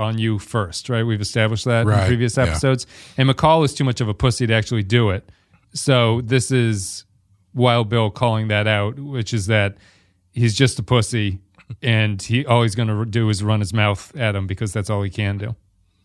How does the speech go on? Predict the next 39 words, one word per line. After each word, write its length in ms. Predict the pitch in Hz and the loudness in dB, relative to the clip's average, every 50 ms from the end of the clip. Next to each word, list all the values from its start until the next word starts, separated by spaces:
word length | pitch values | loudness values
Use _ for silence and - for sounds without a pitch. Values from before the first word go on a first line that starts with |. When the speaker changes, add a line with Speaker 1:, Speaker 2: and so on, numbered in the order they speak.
| _ _ | _ _
Speaker 2:
Yeah. 240 | 104 107 104 95 80 - - - - - - | -4 -2 -2 -2 -4 -6 -10 -16 -20 -20 -4
Yeah, 280 | - 160 165 156 135 127 135 | 0 2 2 2 2 2 2
uh, 200 | 151 156 127 127 - | 2 2 2 -2 -6
Twitter 320 | - - 175 165 156 147 | -4 0 2 2 4 4
analog 360 | 143 139 135 131 127 120 117 117 | 4 2 2 2 2 2 2 2
also 560 | 120 131 127 - - 117 104 95 92 90 - - | 2 2 2 2 0 -2 -2 -2 -2 -6 -8 -8
at 120 | - 98 90 | -6 -6 -4
the 140 | 101 98 107 | -4 -2 0
end 180 | 127 131 117 | 0 0 0
there 320 | 95 92 82 80 78 76 - - - | -2 -4 -4 -6 -6 -8 -12 -12 -8
in 60 | 92 | -6
that 140 | 92 90 87 | -6 -6 -6
final 380 | - - 110 113 117 107 98 90 | -4 -2 0 0 0 0 -2 -4
line 260 | 85 82 82 78 73 | -6 -6 -8 -8 -8
because, 540 | - 85 82 - 87 87 80 76 - - - - _ _ _ - - - - _ _ _ | -8 -8 -6 -4 -4 -4 -2 -4 -6 -8 -10 -14 _ _ _ -20 -20 -20 -20 _ _ _
you 120 | - 110 92 | -4 -2 -2
know, 140 | 73 71 - - _ _ _ _ _ - | -2 -4 -8 -12 _ _ _ _ _ -2
you 140 | 107 110 | -2 -2
could 280 | - - - 143 131 123 | -2 2 2 4 4 4
always 440 | 113 117 117 117 113 107 101 87 - | 4 2 2 2 2 0 -2 -4 -4
just 340 | - - 110 95 - - 92 | -4 -4 -4 -4 -4 -6 -4
leave 320 | 101 107 101 98 92 85 | -4 -2 -2 -2 -4 -4
Twitter, 340 | - 120 123 120 107 92 92 | 0 0 2 2 2 0 -2
but 200 | 90 87 92 - | -4 -6 -6 -4
people 260 | - 101 98 - 98 | -4 -4 -4 -4 -6
don't. 320 | 92 104 123 113 92 78 - _ _ _ - | -2 0 0 0 0 -2 -6 _ _ _ -4
Speaker 1:
Yeah. 160 | 120 104 90 | -2 -2 -2
Speaker 2:
And 460 | 92 98 98 98 98 98 95 92 87 - | -4 -4 -4 -4 -4 -6 -8 -8 -10 -8
Speaker 1:
He's 200 | - - 123 113 | -6 -4 -2 0
gonna 140 | 131 135 127 | 2 0 0
stick, 240 | - - 160 151 147 | 0 0 0 2 2
he's 140 | 151 135 | 2 2
Speaker 2:
that's 40 | 123 131 | 2 2
Speaker 1:
gonna 80 | 123 120 | 2 2
stick 180 | - 147 123 | 0 -2 0
around 180 | 131 131 127 123 | 2 2 2 2
to 60 | 113 | 2
play 140 | - 143 127 | 2 0 2
poker. 400 | - 147 143 156 - - 92 87 | 4 4 2 2 2 -2 -6 -8